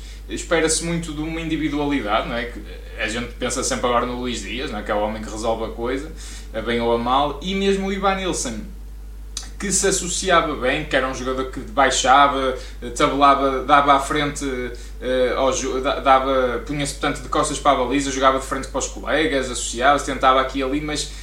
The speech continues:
está perro, está em baixo de forma, está lento, também não gostei. Pese embora a sua capacidade e qualidade de, de finalização,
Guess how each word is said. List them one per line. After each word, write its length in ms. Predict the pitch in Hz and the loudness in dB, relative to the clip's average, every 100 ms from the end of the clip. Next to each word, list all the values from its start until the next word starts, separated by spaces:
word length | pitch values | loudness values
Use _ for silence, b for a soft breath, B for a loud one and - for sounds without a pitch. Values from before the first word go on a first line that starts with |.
| B | B
está 260 | - 143 131 | 0 4 4
perro, 460 | - 139 160 127 | 4 4 6 4
está 240 | 131 143 139 | 0 0 2
em 60 | |
baixo 260 | 135 139 - | 2 0 -2
de 60 | |
forma, 360 | - 117 143 135 | -4 2 2 0
está 240 | 127 131 120 | 0 2 2
lento, 280 | 131 139 - | 0 -4 -2
também 240 | 139 139 | -2 -2
não 80 | 139 | -4
gostei. 400 | - 254 104 98 B B B - - | -6 -6 -6 -6 B B B -14 -2
Pese 300 | 135 123 135 | 2 2 2
embora 480 | 135 139 135 135 135 | 2 4 4 2 -2
a 40 | 127 | -4
sua 400 | - 120 120 - - | -4 -4 -6 -10 -4
capacidade 760 | 139 127 131 127 139 127 127 131 | 0 0 0 -2 0 2 2 0
e 20 | |
qualidade 560 | 131 127 131 131 131 - 127 | -2 -2 0 2 0 -4 -8
de, 580 | 131 151 147 143 135 123 | -4 -2 0 -2 -2 -4
de 120 | 147 | -6
finalização, 920 | 143 127 120 117 113 117 127 127 147 | -6 -4 -4 -4 -4 -4 -2 -4 -6